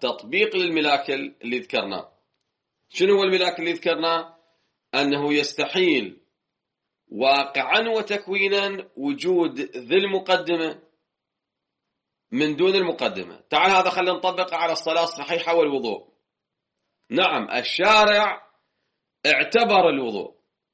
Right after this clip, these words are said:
أرشدنا، بين لنا بأن مقدمة الصلاة الصحيحة هو الوضوء. خب، نسأل: هل يمكن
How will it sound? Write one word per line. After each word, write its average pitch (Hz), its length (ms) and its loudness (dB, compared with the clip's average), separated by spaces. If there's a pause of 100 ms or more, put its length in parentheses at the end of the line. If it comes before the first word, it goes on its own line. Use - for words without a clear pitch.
(680)
أرشدنا، 190 880 -2
بين 156 260 2
لنا 190 400 -2
بأن 175 440 -2
مقدمة 208 600 -2
الصلاة 190 320 -4
الصحيحة 185 520 -4
هو 175 160 4
الوضوء. 131 400 -4 (640)
خب، 160 220 -4
نسأل: 170 400 -2 (1000)
هل 170 320 2
يمكن 147 880 -2